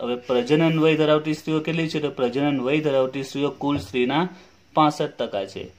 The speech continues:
તો તમને પ્રજનન વય ધરાવતી સ્ત્રીઓ મળી જશે. આના કેટલા કરીશું આપણે? પાસઠ ટકા કરીશું. એક લાખ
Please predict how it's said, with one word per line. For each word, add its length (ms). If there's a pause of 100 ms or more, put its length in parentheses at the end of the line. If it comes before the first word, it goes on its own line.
(220)
તો 60
તમને 280
પ્રજનન 580
વય 300
ધરાવતી 680 (680)
સ્ત્રીઓ 380
મળી 280
જશે. 320 (560)
આના 160
કેટલા 300
કરીશું 440
આપણે? 260 (420)
પાસઠ 540 (460)
ટકા 240
કરીશું. 520 (840)
એક 260
લાખ 240